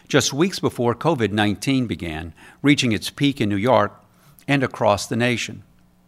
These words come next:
By any measure, the pandemic has confronted us with unique challenges spanning the entire spectrum of modern life. But because of President Trump's leadership and strength,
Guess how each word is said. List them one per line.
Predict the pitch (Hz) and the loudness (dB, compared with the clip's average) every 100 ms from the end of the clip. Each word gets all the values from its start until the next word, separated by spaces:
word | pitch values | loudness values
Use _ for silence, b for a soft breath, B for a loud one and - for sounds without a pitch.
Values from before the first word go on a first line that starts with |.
| b b b b _ | b b b b _
By | 165 | 4
any | 185 170 | 6 6
measure, | 127 101 98 107 92 - - B - | 6 2 0 -4 -10 -14 -20 B -10
the | - | 0
pandemic | 143 139 156 190 185 | 2 4 4 4 4
has | 139 127 | 2 0
confronted | - 127 104 - 156 131 95 | 0 -2 -2 2 4 4 2
us | 90 - | 0 -2
with | 131 120 135 | -6 -4 0
unique | 127 156 - | 0 0 -2
challenges | 143 131 104 80 92 85 - b b - | 0 0 0 -4 -6 -6 -8 b b -14
spanning | - 143 139 131 | -4 0 2 2
the | 117 107 | 0 -2
entire | 104 - 151 147 147 110 | -4 -4 0 2 2 0
spectrum | - - 143 131 - 92 87 - _ - | -4 -2 -2 -2 -6 -8 -8 -12 _ -8
of | 104 | -4
modern | 110 120 110 92 95 120 | 0 2 2 -2 -6 -6
life. | 117 87 - - _ _ _ _ _ _ b b b b b b b b - | -4 -4 -10 -20 _ _ _ _ _ _ b b b b b b b b -2
But | 151 | 0
because | 156 - 226 196 | 2 4 4 4
of | 160 | 0
President | - 170 165 139 - | 4 4 4 0 0
Trump's | - 127 110 - | 2 2 2 -2
leadership | 123 170 170 - 151 131 - | 0 2 2 2 0 0 -4
and | 110 95 | -6 -4
strength, | - - 127 92 87 | -6 0 0 0 -6